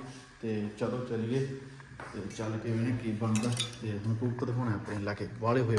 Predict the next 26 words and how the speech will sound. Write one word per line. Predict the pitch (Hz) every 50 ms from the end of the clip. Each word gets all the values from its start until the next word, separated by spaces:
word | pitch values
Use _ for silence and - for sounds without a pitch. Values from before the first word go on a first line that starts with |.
| - 107
ਪਏ | 107 101
ਨੇ | 104 101 98
ਇਹ | 101 101 98
ਜੀ। | 98 101 101 - - - - - - - - - - - - - - - - - - -
ਕਰੋ | - 135 135 139 143
ਆਪਣੇ | 139 135 - 143 143 139 131 135 - - - - -
ਲਾਕਿਆਂ | 117 120 120 117 123 131 127
ਦਾ | 127 131 123
ਸ਼ੌਂਕ, | - - 113 113 113 113 117 127 127 - - - - - - - - - - - - - - - - - - - - - - 131
ਗਿਣ | 127 123 120 117
ਲਓ | 117 117
ਕਿੰਨੇ | 113 117 110 110 107
ਆ। | 101 104 110 104 - - - - - - - - - - - - - - - - - - - - -
ਤੇ | 143 - - -
ਚੌਦਾਂ | 147 143 143 147 151 139
ਕਬੂਤਰ | 131 131 131 135 - - 151 156 151 147 - - - - - - - - - - - - - - - - 131
ਮੰਨ | 127 123 127
ਕੇ | 123 135
ਲਓ, | 139 147 143 - - -
ਤੇ | 127 113
ਦੋ | 110 123 123 131
ਬੱਚੇ | 127 131 120 123 - 135
ਇੱਥੇ | 123 120 - 139
ਨਿਕਲੇ | 131 135 135 139 147 156
ਪਏ | 151 151 143 135
ਆ, | 135